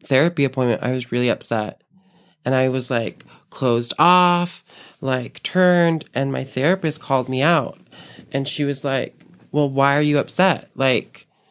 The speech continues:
why are you closing us out? Why are you locking us out? Like, what's wrong?" And I was like, "Well, I'm just annoyed right now." And she's like, "Well, why are you annoyed?" And I was like, Because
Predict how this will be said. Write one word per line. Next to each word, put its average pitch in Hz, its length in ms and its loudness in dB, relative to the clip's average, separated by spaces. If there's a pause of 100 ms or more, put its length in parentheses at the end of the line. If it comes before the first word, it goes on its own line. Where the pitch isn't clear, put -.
(280)
why 139 240 2
are 143 40 2
you 143 120 2
closing 135 380 -4
us 147 160 -2
out? 165 260 0
Why 120 160 -2
are 120 80 2
you 131 140 2
locking 135 360 0
us 143 140 -2
out? 131 380 -2
Like, 120 280 -4 (140)
what's 120 360 -6
wrong?" 131 500 -2 (720)
And 131 100 2
I 135 60 4
was 131 160 -2
like, 131 220 -2
"Well, 139 220 0
I'm 131 200 0
just 143 180 -2
annoyed 156 320 2
right 139 180 0
now." 104 380 -2 (580)
And 123 120 -2
she's 135 180 -2
like, 135 140 -2
"Well, 139 120 -2
why 123 220 0
are 143 40 4
you 156 200 2
annoyed?" 151 640 2 (680)
And 135 500 2
I 139 120 0
was 135 180 -2
like, 135 340 -4
Because 143 720 -2